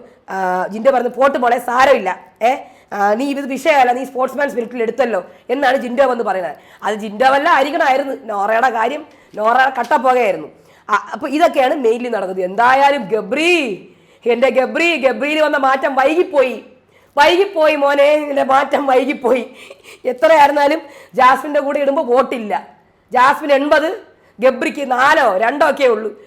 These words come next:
അപ്പൊ അതുകൊണ്ട് വൈകിപ്പോയി. നേരത്തെ ഒറ്റയ്ക്ക് നിന്ന് കളിക്കണമായിരുന്നു. ഇതൊക്കെയാണ് ഈ കോംബോ പിടിച്ചാലുള്ള കുഴപ്പം. മനസ്സിലായോ? വൈകിപ്പോയി. ആ, പോട്ട്, സാരമില്ല. ഗബ്രി ഇപ്പൊ അല്ല, ഗബ്രിക്ക് ടെൻഷനായി തുടങ്ങി.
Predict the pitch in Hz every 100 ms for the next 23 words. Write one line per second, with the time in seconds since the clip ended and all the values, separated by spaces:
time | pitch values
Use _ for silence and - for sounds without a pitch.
0 | _ 202 247 240 285 277 269 247 269 302
1 | 240 240 226 269 302 294 302 330 262 311
2 | 285 269 247 226 240 254 214 185 180 _
3 | _ - 294 - 277 277 311 - 247 262
4 | 294 269 214 254 233 269 277 233 233 233
5 | - _ _ _ _ _ _ 226 247 285
6 | 262 247 277 226 - _ - 226 240 220
7 | 226 - - 208 185 - 254 262 254 -
8 | _ _ _ _ _ 254 269 294 240 190
9 | - _ - 254 240 349 381 359 381 185
10 | 226 226 - 339 320 392 403 339 277 269